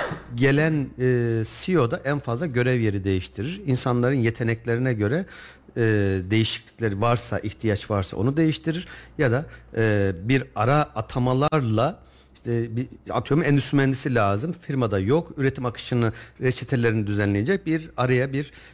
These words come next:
e, endüstri mühendisi koyarak oradaki sistemi daha düzenli hale getirir. Ama, e, evet, değişiklikler olur.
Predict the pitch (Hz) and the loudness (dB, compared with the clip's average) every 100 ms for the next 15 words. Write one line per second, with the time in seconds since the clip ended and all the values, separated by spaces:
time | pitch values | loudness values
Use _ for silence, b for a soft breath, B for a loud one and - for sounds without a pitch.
0 | - 117 107 104 101 98 85 123 117 - | -8 -2 -2 -2 -2 -4 -2 0 0 0
1 | 120 113 104 - - 147 127 185 143 104 | 0 2 0 -4 0 2 2 0 -2 -2
2 | 107 175 175 B - 156 - 131 135 135 | -2 -4 -6 B -4 -2 -2 -2 2 2
3 | 135 113 127 139 117 127 143 107 113 127 | 2 2 2 2 2 2 0 -2 -2 0
4 | 98 B B B 131 113 113 - 156 143 | 0 B B B 0 2 2 -2 0 0
5 | 143 127 120 - - 147 151 147 165 | 2 -2 0 -4 -4 0 2 4 2